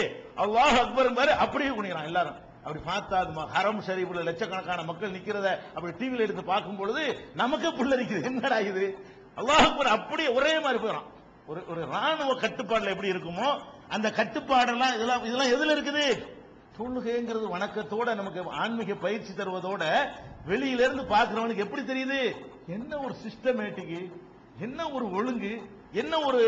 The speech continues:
ஒரு அமைப்பு, அது பார்க்கிற அளவுக்கு நல்லா இருக்கா இல்லையா? இப்படி எங்கேயாவது பார்க்க இயலுமா? ஒரு வழிபாட்டு தலத்துக்குள்ள நுழைஞ்சுக்கிட்டு ஒரு ராணுவத்தினுடைய கட்டுப்பாடை பார்க்க இயலுமா? ஒரு சொல்லுக்கு அவ்வளவு பேரும் கட்டுப்பட்டு நடக்கிற ஒரு காட்சியை பார்க்க இயலுமா?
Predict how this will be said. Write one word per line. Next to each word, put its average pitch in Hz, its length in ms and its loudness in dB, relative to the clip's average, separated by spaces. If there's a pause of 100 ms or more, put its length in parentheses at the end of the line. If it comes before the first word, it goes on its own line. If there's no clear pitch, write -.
(240)
ஒரு 196 120 2
அமைப்பு, 220 340 2 (280)
அது 202 220 -2 (120)
பார்க்கிற 220 260 2
அளவுக்கு 247 240 2
நல்லா 233 180 6
இருக்கா 233 220 2
இல்லையா? 226 200 4 (260)
இப்படி 262 280 -2 (140)
எங்கேயாவது 277 460 4
பார்க்க 240 280 4
இயலுமா? 240 280 2 (580)
ஒரு 202 220 -2
வழிபாட்டு 262 420 4
தலத்துக்குள்ள 233 440 4
நுழைஞ்சுக்கிட்டு 214 680 2
ஒரு 214 160 4
ராணுவத்தினுடைய 254 760 2
கட்டுப்பாடை 226 440 2
பார்க்க 220 300 4
இயலுமா? 220 280 0 (480)
ஒரு 226 120 0 (120)
சொல்லுக்கு 262 360 2
அவ்வளவு 247 260 6
பேரும் 240 180 4
கட்டுப்பட்டு 220 400 0
நடக்கிற 220 260 2
ஒரு 208 160 0
காட்சியை 208 300 2
பார்க்க 208 260 2
இயலுமா? 208 260 2